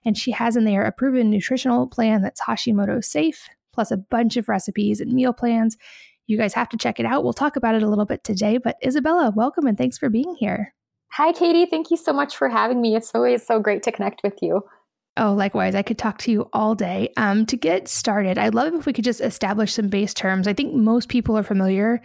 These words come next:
Speaker 1: with the term by now, but in case there is anyone who isn't, can you just give us a primer on what Hashimoto's thyroiditis is and why you think it's so prevalent right now?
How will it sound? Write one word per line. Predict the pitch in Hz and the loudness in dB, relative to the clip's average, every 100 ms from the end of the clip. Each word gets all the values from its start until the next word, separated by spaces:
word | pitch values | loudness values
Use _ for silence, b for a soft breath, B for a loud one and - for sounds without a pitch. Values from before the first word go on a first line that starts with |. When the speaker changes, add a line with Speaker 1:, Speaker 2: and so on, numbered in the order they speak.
| B B B _ - | B B B _ -4
Speaker 1:
with | 226 | -4
the | |
term | 247 262 | 0 2
by | 262 | 2
now, | 269 269 | 2 2
but | 240 214 | 2 0
in | |
case | 214 240 226 | 0 -2 0
there | 247 240 - - | 0 0 -4 -4
is | 226 | -2
anyone | 214 226 220 208 | 2 2 4 2
who | - | 2
isn't, | 349 247 196 - B B B | 0 0 0 -4 B B B
can | - 247 | 0 2
you | |
just | 302 311 | 2 -2
give | 269 262 | -2 0
us | 247 | 0
a | 226 | -2
primer | - - 214 208 214 | -2 0 2 2 2
on | 190 185 196 | 0 2 2
what | 202 233 - | 2 0 -2
Hashimoto's | - 214 226 196 196 - | -2 0 0 2 0 0
thyroiditis | 202 208 196 202 - 233 208 - | 0 0 2 0 -2 -6 -6 -4
is | - 233 311 330 - | -2 0 0 -2 0
and | 202 196 196 | 2 2 0
why | - 214 208 | 0 0 2
you | 226 | 0
think | 220 - | 0 -4
it's | - | -2
so | - | -4
prevalent | - 208 226 - | -2 -4 -4 -4
right | 262 285 | -4 -4
now? | 285 | -4